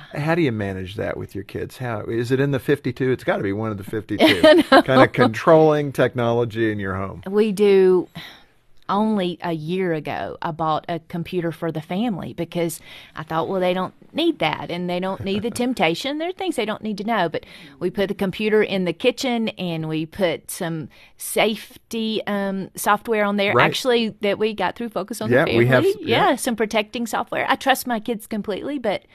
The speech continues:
Speaker 2: their friends are allowed to use the computer, and there's just no need for anything random to happen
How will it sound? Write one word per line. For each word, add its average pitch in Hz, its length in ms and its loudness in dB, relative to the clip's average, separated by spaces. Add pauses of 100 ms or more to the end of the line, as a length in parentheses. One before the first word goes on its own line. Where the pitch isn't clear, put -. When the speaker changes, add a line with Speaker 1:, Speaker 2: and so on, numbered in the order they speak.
(120)
Speaker 2:
their 214 100 -2
friends 208 380 -4
are 214 80 -2
allowed 208 440 -2
to 254 120 -8
use 233 320 -6
the 247 80 -2
computer, 240 520 -6
and 226 120 -10 (180)
there's 254 160 -10
just - 180 -8
no 247 140 -2
need 233 220 0
for 226 100 -4
anything 208 380 -2
random 160 600 -4
to 165 100 -4
happen 120 500 0